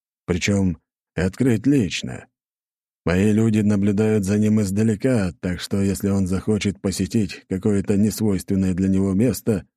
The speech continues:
мы об этом узнаем. «Хм, а ведь ты прав. Я об этом как-то не подумал, моя ошибка», — скривился я. Разумеется, он не доверит подобное даже самым верным слугам.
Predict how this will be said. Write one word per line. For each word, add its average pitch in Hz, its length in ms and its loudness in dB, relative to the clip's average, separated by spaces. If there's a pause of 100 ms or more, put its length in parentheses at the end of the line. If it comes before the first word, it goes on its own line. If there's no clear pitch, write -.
(340)
мы 117 260 2
об 117 120 4
этом 113 280 2
узнаем. 90 600 -2 (800)
«Хм, 107 200 -2 (680)
а 98 100 0
ведь 139 180 -6
ты - 80 -2
прав. 147 400 -4 (800)
Я 104 140 4
об 120 80 2
этом 131 180 2
как-то 123 240 -2
не 131 80 2
подумал, 110 380 2
моя 95 300 2
ошибка», — 107 580 -4
скривился 73 520 -4
я. - 200 -10 (540)
Разумеется, 147 640 0
он 139 140 4
не 131 80 4
доверит 131 400 2
подобное 110 400 2
даже 101 220 0
самым 104 340 0
верным 98 320 0
слугам. 76 460 -8